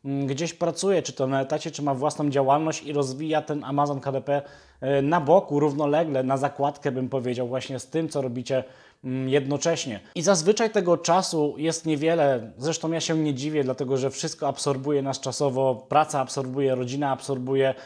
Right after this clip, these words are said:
nasze hobby też musimy jakieś mieć rozrywkę, e, m, czas na poczytanie książki czy obejrzenie filmu. Musimy czas, który już wygospodarujemy,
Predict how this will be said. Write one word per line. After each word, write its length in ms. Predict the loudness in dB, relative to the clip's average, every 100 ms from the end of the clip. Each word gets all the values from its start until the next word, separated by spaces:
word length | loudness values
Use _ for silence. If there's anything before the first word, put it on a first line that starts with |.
| -14
nasze 280 | -4 -2 -2
hobby 440 | -2 4 2 2 -4
też 240 | -2 -2
musimy 300 | -4 -4 -2
jakieś 280 | -2 -4 -6
mieć 160 | -8
rozrywkę, 520 | -6 -6 -2 -2 0 -2 -2 -12 -20 -4
e, 360 | 2 2 0 -6
m, 220 | -8 -8 -14 _
czas 240 | 0 0
na 60 | -2
poczytanie 440 | -6 -6 -4 -4
książki 340 | -2 -2 -2 -6
czy 120 | -2
obejrzenie 440 | -2 0 -2 -2
filmu. 380 | -2 -2 0 -2 -4 -8
Musimy 640 | -4 -2 0 2 0 -2
czas, 340 | 2 2 2
który 320 | -4 -2 2 4
już 320 | 2 0 -6
wygospodarujemy, 1160 | -8 -4 -2 -2 -2 0 2 4 2 2 -2 -8